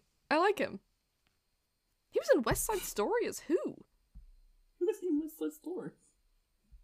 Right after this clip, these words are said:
Speaker 1: Oh, he's the lieutenant. That makes sense.
Speaker 2: Oh.
Speaker 1: I guess he can sing.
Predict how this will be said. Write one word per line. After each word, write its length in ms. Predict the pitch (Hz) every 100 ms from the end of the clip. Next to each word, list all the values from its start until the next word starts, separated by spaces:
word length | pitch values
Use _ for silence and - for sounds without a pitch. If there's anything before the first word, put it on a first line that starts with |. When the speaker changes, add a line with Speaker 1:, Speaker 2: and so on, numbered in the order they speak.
| - _ _ -
Speaker 1:
Oh, 180 | - 330
he's 160 | 311
the 80 | 277
lieutenant. 600 | 302 277 - 254 269 254 226
That 120 | 247
makes 200 | - -
sense. 480 | - - 233 - - - - - - 302
Speaker 2:
Oh. 300 | 214 165 175 -
Speaker 1:
I 60 |
guess 180 | 233 220
he 60 | 220
can 140 | 233
sing. 420 | - 349 523 -